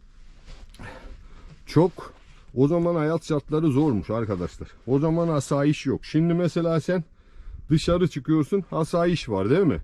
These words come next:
Başına bir şey gelse ya polis ya jandarma diyorsun ama o zaman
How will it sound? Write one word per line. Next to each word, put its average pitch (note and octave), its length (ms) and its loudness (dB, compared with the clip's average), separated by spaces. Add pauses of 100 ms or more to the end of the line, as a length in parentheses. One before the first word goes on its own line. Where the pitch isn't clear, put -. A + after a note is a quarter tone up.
Başına D#3 420 0
bir D#3 60 2
şey F3 260 0
gelse D3 440 0 (280)
ya E3 160 2
polis D#3+ 440 0
ya E3+ 120 2
jandarma D#3 560 2
diyorsun A2 320 -2
ama D#3+ 180 0
o D#3+ 140 2
zaman D3 300 2